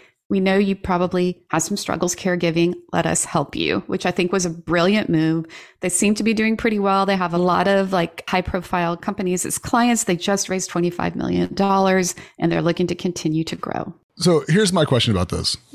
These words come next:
Speaker 2: What are the exact services that, that Wealthy, and it's W E L L T H Y, provides? Because they're not doing, like, in-home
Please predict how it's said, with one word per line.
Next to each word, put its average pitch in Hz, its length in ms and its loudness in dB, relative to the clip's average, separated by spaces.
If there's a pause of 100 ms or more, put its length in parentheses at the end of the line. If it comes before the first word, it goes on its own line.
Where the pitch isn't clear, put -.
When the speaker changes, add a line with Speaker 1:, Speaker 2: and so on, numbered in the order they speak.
(120)
Speaker 2:
What 156 360 0
are 240 120 4
the 208 100 2
exact 143 360 2
services 117 560 2
that, 117 280 2
that 110 200 2
Wealthy, 113 460 2
and 120 140 2
it's 131 160 0
W 165 340 4
E 143 240 4
L 135 160 2
L 117 180 4
T 110 200 2
H 95 180 2
Y, 85 280 2 (260)
provides? 101 560 0
Because 143 420 2
they're 160 140 2
not 190 260 0
doing, 139 520 4 (260)
like, 135 400 2
in-home 151 960 2